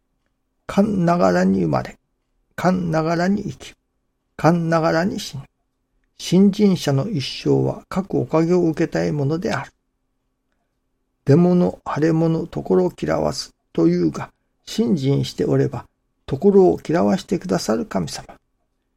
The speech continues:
生きるも死するも送り合わせを願い。教祖様のご理解に、人間は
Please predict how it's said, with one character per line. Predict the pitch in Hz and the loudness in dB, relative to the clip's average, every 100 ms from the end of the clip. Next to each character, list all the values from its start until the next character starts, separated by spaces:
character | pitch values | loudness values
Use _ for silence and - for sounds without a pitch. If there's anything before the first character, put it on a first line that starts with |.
| _ _ _ - | _ _ _ -8
生 | 135 | 0
き | 202 | 2
る | 151 | 4
も | 135 147 208 | 2 0 -6
死 | - 165 | -6 -4
す | - 190 | -2 -2
る | 151 | 0
も | 135 - 143 | -2 -2 -6
送 | 131 190 | -2 0
り | 202 | 2
合 | 180 | 2
わ | 175 | 0
せ | - 196 | 0 0
を | 254 | 0
願 | 185 | -4
い。 | - - - _ _ _ _ _ _ _ _ _ _ _ _ _ _ _ _ _ _ _ _ _ _ _ - _ _ _ _ _ _ _ _ _ _ _ _ _ _ _ _ _ _ _ _ _ _ _ - 175 180 _ _ _ | -8 -10 -12 _ _ _ _ _ _ _ _ _ _ _ _ _ _ _ _ _ _ _ _ _ _ _ -20 _ _ _ _ _ _ _ _ _ _ _ _ _ _ _ _ _ _ _ _ _ _ _ -16 -14 -14 _ _ _
教 | 185 147 | 4 4
祖 | - | 2
様 | - 131 127 | -2 0 0
の | 123 131 | 0 0
ご | 131 | 0
理 | 135 | -2
解 | - - 196 | -6 -10 -10
に、 | 226 - _ _ _ _ _ _ | -12 -16 _ _ _ _ _ _
人 | 160 135 156 160 | 2 4 6 4
間 | 170 151 | 4 4
は | 156 151 | 2 0